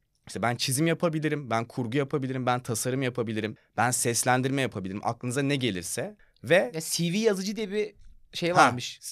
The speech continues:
Speaker 1: her
Speaker 2: Çok
Speaker 1: şey
Speaker 2: enteresan.
Speaker 1: var ya, her şey var. "Ve şu kadar fiyatım şudur, saatlik proje başı fiyatım şudur."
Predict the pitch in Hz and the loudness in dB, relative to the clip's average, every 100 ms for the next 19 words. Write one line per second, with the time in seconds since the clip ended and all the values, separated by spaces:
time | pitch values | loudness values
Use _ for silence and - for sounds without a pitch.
0 | - 127 185 240 160 175 123 110 92 85 | -4 6 8 8 4 4 4 4 4 2
1 | 82 82 143 156 - 95 76 69 - _ | -2 2 4 4 0 -4 -6 -10 -18 _
2 | _ 185 220 240 - - - 156 131 113 | _ 4 4 4 0 0 2 4 6 4
3 | - _ _ _ - 170 170 156 - 113 | -2 _ _ _ 0 0 2 -2 0 -2
4 | 175 - - 147 135 127 - 147 131 110 | -4 -6 -2 4 4 4 -2 0 2 0
5 | 110 - 131 117 107 - 156 98 | -2 -2 -2 -2 -2 -2 -2 -4